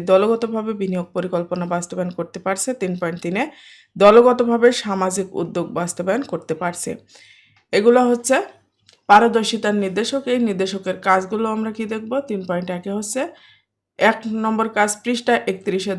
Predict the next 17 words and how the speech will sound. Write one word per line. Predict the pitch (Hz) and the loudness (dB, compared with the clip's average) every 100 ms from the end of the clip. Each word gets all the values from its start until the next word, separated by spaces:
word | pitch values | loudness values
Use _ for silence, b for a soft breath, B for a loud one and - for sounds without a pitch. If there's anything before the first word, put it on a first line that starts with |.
| 185 | 2
দলগত | 190 214 220 214 214 | 2 2 -2 -4 -2
কাজ, | 214 220 - 208 _ | -2 -4 -8 -16 _
দুই | 190 254 | 2 4
নম্বর | 254 247 240 | 6 4 4
কাজ | 240 233 214 | 4 4 2
ব্যবসায়ের | 226 - 240 233 202 | 2 2 0 4 4
আইডিয়া | 196 202 208 | 6 2 2
পর্যালোচনা | 196 185 190 185 185 202 185 185 185 | -2 0 -2 -2 -6 -6 -6 -4 -6
সংক্রান্ত | 180 185 180 190 | -6 -6 -8 -8
ছক | - 175 196 | -8 -8 -6
দুই | 180 | -6
পয়েন্ট | 180 175 190 - 180 | -4 -4 -4 -2 -2
এক | 202 - | -4 -8
পূরণ | 220 226 240 240 | -4 -2 -2 -6
পৃষ্ঠা | 185 - 175 | -10 -4 -4
একত্রিশ, | 170 - 226 277 - B B B | -4 -6 -4 -4 -8 B B B
পৃষ্ঠা | 233 240 - | -4 0 2